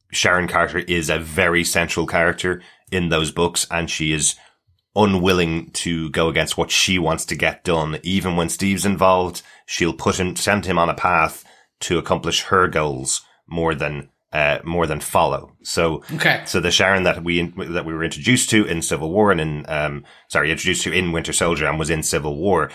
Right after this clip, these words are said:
Speaker 1: was very much just a member of shield and followed
Speaker 2: Yes.
Speaker 1: along with what Steve wanted, uh,
Speaker 2: Yeah.
Speaker 1: went, went along with him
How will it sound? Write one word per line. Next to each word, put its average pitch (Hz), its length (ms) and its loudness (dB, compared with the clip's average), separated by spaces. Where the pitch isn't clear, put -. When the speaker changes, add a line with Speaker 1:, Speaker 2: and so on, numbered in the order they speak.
Speaker 1:
was 82 160 -2
very 95 200 4
much 85 220 -2
just - 220 -6
a 80 40 -2
member 107 300 2
of 87 100 -2
shield 87 480 0
and 82 160 -6
followed 90 340 4
Speaker 2:
Yes. 135 100 4
Speaker 1:
along 85 220 2
with 78 80 -2
what 80 160 0
Steve 95 440 -2
wanted, 90 500 0
uh, 78 240 0
Speaker 2:
Yeah. 143 80 4
Speaker 1:
went, - 340 -4
went 90 260 0
along 85 400 2
with 87 200 0
him 90 400 2